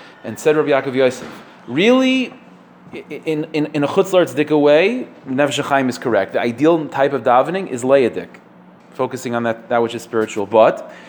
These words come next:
Im Chas V'Shalom Yesh Adam Tsar Gadol. Sometimes a person has a very, very great tsar.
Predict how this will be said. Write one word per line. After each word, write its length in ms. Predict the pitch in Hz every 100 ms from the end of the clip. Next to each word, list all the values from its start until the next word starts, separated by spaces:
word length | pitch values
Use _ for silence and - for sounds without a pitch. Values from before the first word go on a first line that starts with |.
| - -
Im 120 | 127 113
Chas 260 | 131 127
V'Shalom 320 | 131 160 170
Yesh 200 | 160 156
Adam 160 | 160 143
Tsar 260 | - 143 139
Gadol. 440 | 131 123 87 -
Sometimes 480 | - 127 139 151 139
a 40 | 131
person 280 | 127 123
has 120 | 120 107
a 40 |
very, 220 | 107 123
very 180 | 127 117
great 240 | 110 107 110
tsar. 300 | 95 87